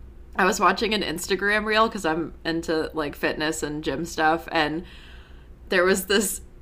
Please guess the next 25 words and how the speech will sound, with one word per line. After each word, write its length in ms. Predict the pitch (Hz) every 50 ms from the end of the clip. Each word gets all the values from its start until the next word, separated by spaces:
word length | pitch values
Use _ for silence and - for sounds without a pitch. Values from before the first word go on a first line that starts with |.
| - - - - -
reel 500 | 233 226 233 220 220 220 226 247 254 233
of 140 | 226 240 226
a 100 | 220 202
guy 300 | 196 196 175 165 175 180
being 240 | 175 175 180 180 180
like, 300 | 165 160 160 - - - -
"I 220 | 190 185 185 185
lift 480 | 185 180 175 165 170 180 190 185 - -
so 220 | - - 190 175
that 200 | 170 165 160 156
if 100 | 160 160 - -
I 240 | 175 170 165 165 170
ever 320 | 170 170 170 170 170 175
fell 320 | 175 - - 170 147 151 160
off 220 | 160 185 190 196
a 80 | 175 170
cliff 420 | - - - 175 170 170 170 175
and 100 | 175 170
had 220 | 185 160 156 156
to 80 | - 165
pull 340 | 160 - - - 175 170 170
up 120 | 156 -
my 160 | 156 156 151
loved 440 | 151 156 151 143 151 156 156 170 170
one, 480 | 175 175 165 170 170 165 165 165 175